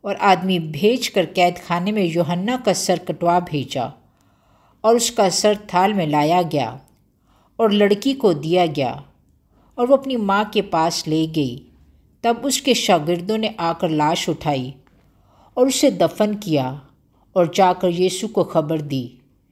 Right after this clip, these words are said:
अंजील मुकद्दस के पढ़े और सुने जाने पर खुदावंद की बरकत हो,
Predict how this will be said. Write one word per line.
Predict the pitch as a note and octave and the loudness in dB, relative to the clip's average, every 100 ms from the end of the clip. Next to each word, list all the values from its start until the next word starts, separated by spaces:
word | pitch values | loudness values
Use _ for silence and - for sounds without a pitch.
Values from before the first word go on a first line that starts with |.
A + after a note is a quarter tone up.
| _ _ _ - | _ _ _ -8
अंजील | D#3 C3+ D#3+ D#3 | -6 0 0 0
मुकद्दस | D3 D3 D3+ D3+ D3 | -2 -2 -2 0 -2
के | D#3+ | -2
पढ़े | D3 D3+ D3 F#3 C#4 - _ _ - | -2 0 0 0 -2 -10 _ _ -4
और | E3+ | -4
सुने | - E3+ E3 | -2 -2 -2
जाने | D#3 E3+ D#3 E3+ | 2 2 2 -2
पर | E3+ A#3 | -2 -4
खुदावंद | A#3 D#3+ D3+ D3 D#3 | -2 -2 0 0 -2
की | D3 | -4
बरकत | D#3 D#3+ D#3 D3 D3+ | -2 -2 -2 -4 0
हो, | B3+ C#4+ - - | 2 2 -2 -20